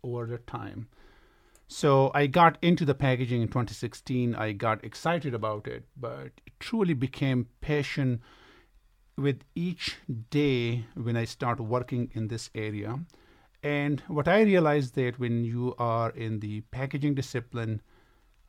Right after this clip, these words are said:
it is so fulfilling that whatever you do, it's going to change the world. So you see that, suppose you are helping the consumer,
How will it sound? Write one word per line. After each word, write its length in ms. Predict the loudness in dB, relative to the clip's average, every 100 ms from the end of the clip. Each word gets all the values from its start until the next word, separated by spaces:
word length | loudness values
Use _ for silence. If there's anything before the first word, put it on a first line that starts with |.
| _ _
it 120 | -4 -2
is 120 | -4
so 360 | -2 2 4
fulfilling 800 | 2 0 -2 -2 -2 0 0 -4 -6 _ -12
that 640 | -8 -4 -2 -4 -6 -18 _ _ _ _ _ _ -4
whatever 440 | 0 0 2 2
you 200 | 2 0
do, 480 | -2 -4 -4 -4 -8 -16 -16
it's 180 | -14 -8
going 240 | -6 -6
to 120 | -8
change 520 | -8 0 4 2 0 -10 -4
the 120 | -2
world. 340 | 0 -2 -4 -8 _ _ -20
So 220 | -8 -2
you 280 | 0 2 2
see 300 | 2 2 2
that, 320 | 4 4 4
suppose 560 | 0 -2 2 0 -2 -8 -18 -20 -20 _ _ _ -6
you 360 | 0 2 2 4
are 360 | 4 4 0 -6 -20 -4
helping 560 | 2 2 4 4 4 2
the 240 | 0 -2
consumer, 680 | 0 2 2 0 -2 -2 -4